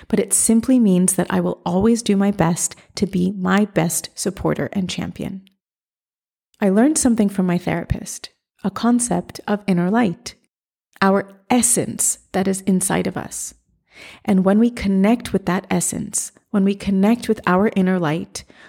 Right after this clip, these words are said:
we can then radiate that outwards to others, shining as a beacon of hope or a guided path. When we radiate our own light, it helps to reflect the light of others as well.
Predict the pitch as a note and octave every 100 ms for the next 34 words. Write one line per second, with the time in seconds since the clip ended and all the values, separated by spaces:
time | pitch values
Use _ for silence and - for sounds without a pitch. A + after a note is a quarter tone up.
0 | _ G3 G3+ F#3+ G3+ F#3 F3+ F#3 G#3+ A3+
1 | G3+ G3 F3+ - F3+ F#3 F#3 F3+ - -
2 | - F3+ F#3 G3+ - - _ _ _ -
3 | G#3+ G#3+ G#3+ F#3+ F3+ E3+ G3 G#3 B3+ C4
4 | - F#3+ F3+ - - _ _ _ G3+ F#3
5 | F3 E3 F3+ - A3+ G3 - _ _ _
6 | _ _ _ _ _ - _ G#3 F#3+ F#3+
7 | F3 G3 A3 B3 A#3+ G#3 F#3 F#3+ G3+ F3
8 | D3 E3+ - - _ _ _ _ - G3+
9 | - F#3 G#3+ - - A3+ G#3 - F3 F3+
10 | - F3+ F3 D#3+ F#3 E3+ F3+ F3+ F3 F#3+
11 | B3 A3+ - A3